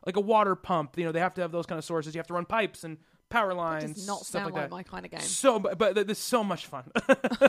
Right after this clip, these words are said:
Speaker 1: Uh, and
Speaker 2: That to me sounds like the kind of thing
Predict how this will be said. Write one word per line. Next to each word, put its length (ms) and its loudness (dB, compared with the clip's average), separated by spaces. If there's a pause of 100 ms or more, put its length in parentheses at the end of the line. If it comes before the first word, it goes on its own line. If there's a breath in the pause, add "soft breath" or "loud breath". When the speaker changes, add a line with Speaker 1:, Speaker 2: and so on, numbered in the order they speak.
(680 loud breath)
Speaker 1:
Uh, 380 6 (440 soft breath)
and 420 2 (680)
Speaker 2:
That 160 -2
to 80 -12
me 100 -6
sounds 280 -8
like 100 -6
the 60 -10
kind 200 -8
of 60 -12
thing 360 -8